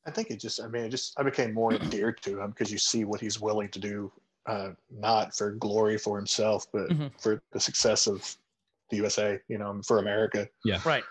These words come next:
Speaker 1: So, I mean,
Speaker 3: I think, I think without all this buildup and seeing, without his backstory like this and seeing where his desire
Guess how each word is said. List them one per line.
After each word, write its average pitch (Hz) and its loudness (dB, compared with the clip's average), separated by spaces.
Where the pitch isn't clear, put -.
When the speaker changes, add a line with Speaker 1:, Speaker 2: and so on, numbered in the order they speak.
Speaker 1:
So, 107 -2
I 104 0
mean, 101 -4
Speaker 3:
I 135 2
think, 127 2
I 139 4
think 135 4
without 135 2
all 131 6
this 139 4
buildup 110 2
and 110 0
seeing, 101 2
without 117 4
his 127 2
backstory 117 2
like 123 2
this 127 0
and 107 -4
seeing 123 2
where 110 2
his 107 -2
desire 98 -2